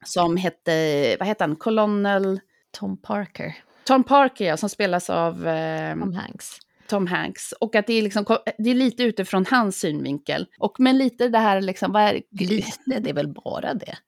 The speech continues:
Speaker 1: Ja, det är bara det. Nej, men jag tänkte,
Speaker 2: Ja.
Speaker 1: det, det är ju lite det här med konflikten mellan att vara kommersiell och konstnärlig och hur det är att bli känd och känd så snabbt och
Speaker 2: Mm, och hur ensam han blev där i slutet.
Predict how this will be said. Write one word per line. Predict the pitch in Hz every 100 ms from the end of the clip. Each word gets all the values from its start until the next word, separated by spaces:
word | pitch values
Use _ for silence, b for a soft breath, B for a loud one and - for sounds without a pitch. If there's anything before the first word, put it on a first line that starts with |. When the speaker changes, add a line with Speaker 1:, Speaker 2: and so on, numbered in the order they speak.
| _
Speaker 1:
Ja, | - 180 -
det | 220
är |
bara | 208 185
det. | - -
Nej, | 294
men | 285
jag | 262
tänkte, | 269 240
Speaker 2:
Ja. | 202
Speaker 1:
det, | 220 254 233 240
det | 214
är | 247
ju | 247
lite | 262 240 247
det |
här | 220 202 202
med | 202 196 190 190 _ _ _ _ _
konflikten | - 247 285 269 - 220 208
mellan | 202 185 185
att | 180
vara | 180
kommersiell | - 220 214 202 226 214 208 185
och | 175
konstnärlig | - 196 180 - 196 208 208 185 165 165 160 -
och | 185
hur | 208
det | 196
är | 185 175
att | 175 -
bli | 226 240
känd | 175 - 165 156 151 139
och | 165
känd | - 202 196 170
så | - 175
snabbt | - 185 - _ - - -
och | 156 151 156 _ _ -
Speaker 2:
Mm, | 196 190 190 208
och | - 180
hur | 185 -
ensam | 190 160 165 - - - 208 - -
han | 180 - - 196
blev | 202 - 185
där | - -
i |
slutet. | - 214 190 - -